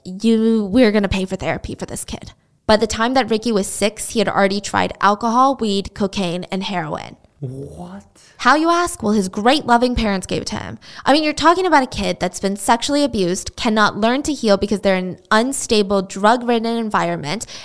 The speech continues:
Speaker 1: and Ricky probably had attachment disorders, and the drugs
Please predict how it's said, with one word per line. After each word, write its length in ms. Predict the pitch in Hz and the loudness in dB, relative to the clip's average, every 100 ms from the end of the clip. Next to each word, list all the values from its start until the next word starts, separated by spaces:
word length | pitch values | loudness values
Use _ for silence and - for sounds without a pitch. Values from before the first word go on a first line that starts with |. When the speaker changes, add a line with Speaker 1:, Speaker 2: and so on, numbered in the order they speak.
| - | -2
Speaker 1:
and 160 | 240 | 0
Ricky 240 | 254 302 320 | 2 2 0
probably 440 | 269 254 262 262 | 2 2 2 2
had 180 | 247 233 | 2 0
attachment 520 | 233 240 254 247 214 | 0 0 0 0 -4
disorders, 640 | 202 - 190 180 185 220 - - - | -4 -2 -2 0 -2 -4 -8 -18 -4
and 140 | 277 294 | 0 0
the 60 | |
drugs 400 | 311 330 349 - | 2 2 2 0